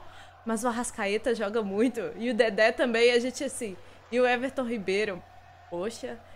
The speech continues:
ele meio que prevê o futuro do Cruzeiro inteiro ali, sabe? Foi em dois mil e quatorze isso.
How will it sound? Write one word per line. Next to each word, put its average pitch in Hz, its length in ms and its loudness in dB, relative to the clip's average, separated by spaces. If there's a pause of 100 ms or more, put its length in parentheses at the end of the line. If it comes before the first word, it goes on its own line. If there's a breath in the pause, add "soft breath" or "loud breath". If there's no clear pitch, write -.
(120)
ele 202 160 -4
meio 233 220 10
que 247 360 2
prevê 208 320 0
o 220 60 2
futuro 233 560 -4
do 202 100 -4
Cruzeiro 185 420 -4
inteiro 175 440 -2
ali, 147 180 -8
sabe? 151 400 -8
Foi 165 120 -6
em 156 220 -4
dois 170 300 -4
mil 180 120 -8
e 175 40 -14
quatorze 160 640 -8
isso. 143 340 -12